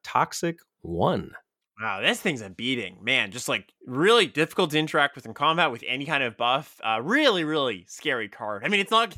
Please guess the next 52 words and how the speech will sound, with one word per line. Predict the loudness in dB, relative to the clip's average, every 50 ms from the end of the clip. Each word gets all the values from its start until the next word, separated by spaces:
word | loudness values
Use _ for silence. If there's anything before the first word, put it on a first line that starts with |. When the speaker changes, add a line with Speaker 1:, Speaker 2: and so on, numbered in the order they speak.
| -16 -20
Speaker 2:
you | -12 -4 -2
know, | -2 -2 -2 -6 -4
imagine | 0 2 2 2 0 -2
if | -4
this | -4 -4 0
had, | 0 0 0 0 0
when | -2 2 4
I | 4 4
first | 4 4 2 2 2 0
read | 0 0
this | -2 -4
card, | -2 0 0 0
I | 2 0
was | -2 -2 -4
like, | -6 -6 -6 -10 _ _ _ _ _ _ _
"You're | -2 0
gonna | 0
s-, | 0 -2 -2 -4 -4 -2 -2
kill | 0 2
your | 4 4 4
opponent | 4 4 4 4 6 6
out | 6 6
of | 6
nowhere." | 6 4 4 6 6 6 6 6
It's, | 4 4 2
and | 0 2 2
I'm | 4 4
like, | 4 6
"No, | 6 6
no, | 6 8 8 8
no, |
no. | 8 6 4 4
Toxic | 0 0 4 4 4 4 2 -2 -4 -2
is | -2 2
not | 2 2 2 2
the | 0
same | 0 0 0 0 0
thing | 2 2 4 4 2 0 0 0
as | 2 4 6 6 4 4 0
Speaker 1:
As | -4 -2 2
power, | 4 4 4 4 2 2
Speaker 2:
Infect." | 2 2 2 2
Speaker 1:
yes. | 2 0 0 0 0 -2 0 2
<laughs> |
Speaker 2:
Yeah, | 2 2 0 4 4
yeah, | 4 4 6 6
yeah. | 6 6 6 4 4 2 0 0 _
But | 2 2 4 2 0
at | 0 -4
the | -6
same | -4 -2 -2 -2 -2
time, | -2 0 2 2 4 4 2 0 -2 -4 -10